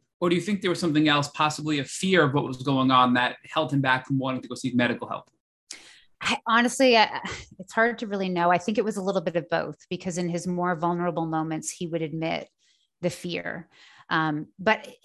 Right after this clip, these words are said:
Speaker 2: everything was an argument at that point in our relationship. Anything controversial,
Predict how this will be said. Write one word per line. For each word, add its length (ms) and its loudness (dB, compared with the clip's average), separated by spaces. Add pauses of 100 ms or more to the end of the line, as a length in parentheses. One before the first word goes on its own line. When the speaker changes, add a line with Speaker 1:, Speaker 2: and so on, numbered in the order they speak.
Speaker 2:
everything 920 0
was 280 0
an 100 -2
argument 640 -4
at 140 -8
that 260 -6
point 360 -8
in 120 -6
our 100 -6
relationship. 640 -8
Anything 360 -2
controversial, 1000 -4